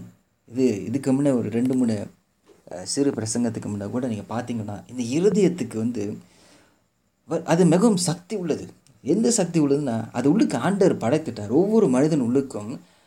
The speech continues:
அது காந்த சக்தி உள்ளது. அது அநேக காரியம் செய்ய முடியும். ஆனா அதே நேரத்துல வேதம் என்ன சொல்லுதுன்னா, இயேசு கிறிஸ்துவ தன் வார்த்தையில சொல்லுகிறாரு. எரேமியா எடுத்த புஸ்தகத்தை நீங்க பாத்தீங்கன்னா, எரேமியா பதினேழு ஒன்பது எடுத்து வாசித்தீங்கன்னா, "இந்த இருதயமானது,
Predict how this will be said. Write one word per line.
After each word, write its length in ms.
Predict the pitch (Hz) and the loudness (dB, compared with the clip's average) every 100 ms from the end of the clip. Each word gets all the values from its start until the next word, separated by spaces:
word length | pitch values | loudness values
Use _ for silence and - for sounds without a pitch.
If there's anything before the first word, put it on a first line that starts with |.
| _ | _
அது 340 | - 127 117 95 | -10 -6 -6 -6
காந்த 360 | - 147 220 202 | -4 -2 0 0
சக்தி 320 | - - 143 | 0 -2 -2
உள்ளது. 360 | 123 139 120 - | 2 2 2 -4
அது 160 | 110 | -6
அநேக 320 | 113 147 185 190 | 0 2 2 2
காரியம் 360 | 160 156 156 | 2 2 2
செய்ய 300 | - 139 185 | 2 2 2
முடியும். 400 | 120 143 185 117 - _ _ _ - - | 2 -2 -4 -6 -12 _ _ _ -20 -10
ஆனா 220 | 123 175 147 | 0 4 6
அதே 220 | 151 240 | 6 8
நேரத்துல 400 | 240 180 135 113 | 6 4 2 4
வேதம் 400 | 127 208 202 123 | 8 8 6 2
என்ன 240 | 139 160 160 | 2 0 0
சொல்லுதுன்னா, 420 | 123 123 113 95 | 0 0 -2 0
இயேசு 380 | 127 202 185 156 | 4 4 2 -2
கிறிஸ்துவ 440 | 139 127 107 101 - _ - | -2 -4 -6 -10 -12 _ -8
தன் 220 | 123 113 | -4 0
வார்த்தையில 240 | 147 156 | 0 0
சொல்லுகிறாரு. 800 | 139 107 - 117 127 - - - - 113 _ _ _ | -4 -4 -4 -2 -2 -4 -8 -12 -16 -18 _ _ _
எரேமியா 280 | 107 156 165 | 2 4 4
எடுத்த 360 | 143 113 110 113 | 2 0 -4 -8
புஸ்தகத்தை 380 | 113 127 117 117 | -4 -2 -2 -4
நீங்க 160 | 104 110 | -6 -4
பாத்தீங்கன்னா, 140 | 117 | -6
எரேமியா 540 | 113 107 107 131 120 104 | -4 -6 -4 -2 -4 -4
பதினேழு 520 | 120 143 143 123 - - _ _ - | -4 -2 0 -2 -4 -14 _ _ -6
ஒன்பது 360 | 123 143 127 | 0 4 4
எடுத்து 340 | 120 127 110 110 | 4 -2 -4 -6
வாசித்தீங்கன்னா, 420 | - 113 113 - | -8 -6 -4 2
"இந்த 260 | 240 269 | 2 4
இருதயமானது, 920 | 202 127 165 202 175 113 113 143 127 | 4 4 6 6 4 2 2 0 0